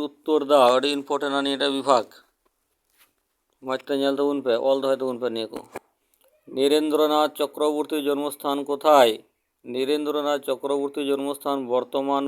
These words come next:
বাংলাদেশের ফরিদপুর জেলার চান্দ্রা গ্রামে, চান্দ্রা গ্রামে। হ্যাঁ, তার লেখা দুটি কাব্যগ্রন্থের নাম লেখো, অর্থাৎ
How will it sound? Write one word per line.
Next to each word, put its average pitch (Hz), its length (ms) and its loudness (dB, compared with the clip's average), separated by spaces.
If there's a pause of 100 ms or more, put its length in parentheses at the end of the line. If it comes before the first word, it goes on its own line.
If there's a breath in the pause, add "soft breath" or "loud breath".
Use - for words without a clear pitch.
বাংলাদেশের 135 600 -2 (100)
ফরিদপুর 139 640 -6 (760)
জেলার 139 480 2 (160)
চান্দ্রা 139 420 2 (100)
গ্রামে, 135 360 0 (180)
চান্দ্রা 131 420 0 (100)
গ্রামে। 117 360 0 (1500)
হ্যাঁ, 143 200 -2 (120)
তার 139 300 6
লেখা 147 240 0 (100)
দুটি 143 300 -4
কাব্যগ্রন্থের 143 720 -2 (100)
নাম 143 100 2 (100)
লেখো, 143 180 -4 (100)
অর্থাৎ 135 220 -2